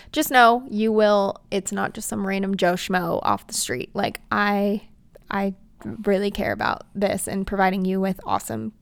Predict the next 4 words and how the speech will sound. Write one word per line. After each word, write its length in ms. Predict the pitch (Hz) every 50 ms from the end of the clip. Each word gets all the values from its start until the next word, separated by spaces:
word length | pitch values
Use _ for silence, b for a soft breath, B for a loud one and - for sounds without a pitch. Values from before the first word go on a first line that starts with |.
| - - -
coverage 400 | - - - - 175 185 - -
and 160 | - 208 202 -
service. 480 | - 202 - - - - - - - - B B B B B B B B B B
Um, 640 | 233 233 226 214 196 196 190 190 190 196 202 214